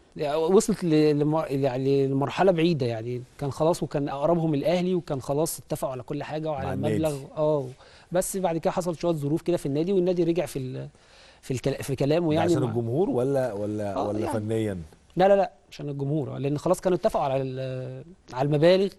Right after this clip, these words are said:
Speaker 2: وقالوا لك أوكي، النادي قال لك أوكي.
Speaker 1: وخلاص أوكي، اه، والنادي الأهلي بعت ال-، الشيك وللإداريين بتوع النادي الأهلي، وصلوا إسماعيلية.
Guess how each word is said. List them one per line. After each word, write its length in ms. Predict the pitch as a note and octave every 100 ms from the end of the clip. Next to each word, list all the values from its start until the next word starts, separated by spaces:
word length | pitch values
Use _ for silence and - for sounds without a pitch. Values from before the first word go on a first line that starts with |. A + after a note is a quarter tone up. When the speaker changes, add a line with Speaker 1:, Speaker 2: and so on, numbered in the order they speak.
| _
Speaker 2:
وقالوا 280 | F#2+ G#2+ B2+
لك 80 | A#2+
أوكي، 220 | G#2+ B2
النادي 260 | A#2 A#2+ A#2
قال 100 | A#2
لك 120 | G#2
أوكي. 280 | F2 - C#3+
Speaker 1:
وخلاص 320 | B2+ D#3+ F#3
أوكي، 220 | D#3+ G3
اه، 60 | G3+
والنادي 260 | F#3+ G3+
الأهلي 220 | F3+ G3+ F3
بعت 260 | G3 F#3
ال-، 180 | D#3 C#3
الشيك 680 | C#3 C3+ C3 - E3+ F3 E3
وللإداريين 840 | D3 C3+ C3+ - C3+ C#3 C#3+ E3
بتوع 140 | D#3
النادي 160 | D3 D#3
الأهلي، 240 | D#3+ D3+
وصلوا 260 | C#3+ D#3+ D3
إسماعيلية. 520 | C3+ C3+ B2 C#3+ E3+